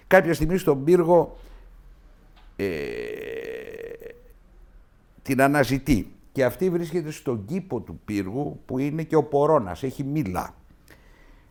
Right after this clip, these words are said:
Λέει, λοιπόν, δεν θα σας το διαβάσω, θα το αποδώσω απλώς. Ακούει, λέει, ένα κρότο που στο αυτί του ανακλαστικά αντιστοιχεί στο,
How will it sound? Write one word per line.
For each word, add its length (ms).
Λέει, 260
λοιπόν, 320
δεν 100
θα 60
σας 140
το 80
διαβάσω, 400
θα 120
το 100
αποδώσω 540
απλώς. 280
Ακούει, 260
λέει, 100
ένα 160
κρότο 440
που 260
στο 200
αυτί 280
του 320
ανακλαστικά 800
αντιστοιχεί 680
στο, 460